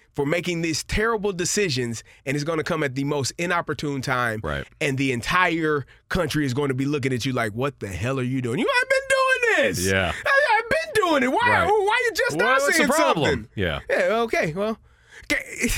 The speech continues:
Speaker 1: I do wanna, I do, on the flip side, because there are a couple of coaches that, that, <sighs> Josh McDaniels has a career winning percentage of three sixty-seven.
Speaker 2: Yeah.
Speaker 1: A career.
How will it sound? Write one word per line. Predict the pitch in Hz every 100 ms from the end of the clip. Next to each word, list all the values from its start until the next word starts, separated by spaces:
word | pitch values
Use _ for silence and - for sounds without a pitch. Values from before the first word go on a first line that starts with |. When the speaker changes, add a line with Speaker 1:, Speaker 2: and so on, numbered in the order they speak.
| - - - - -
Speaker 1:
I | 240
do | 339 349
wanna, | 254 202 -
I | 175
do, | 165 247 -
on | 196
the | 170
flip | - 254 233
side, | 214 202 175 - - _ _ _ _
because | - 240
there | 240 294
are |
a | 185
couple | 196 160
of | 143
coaches | 156 139 135 123
that, | 135 120 -
that, | 131 113 98 - _ _ _ _ _ _ _ _ _ -
<sighs> | - 185 139 101 - - - _ _ _ - _ -
Josh | 180 - -
McDaniels | 143 151 156 139 123 - - _ _ _ _ _ _ -
has | 196 151
a | 131
career | 139 143 156
winning | 139 135 120
percentage | 120 127 113
of | 107 -
three | 131 131
sixty-seven. | - 113 98 92 64 - -
Speaker 2:
Yeah. | - 58 - - _ _ _ _ _ _ -
Speaker 1:
A | 196
career. | 190 - 139 107 67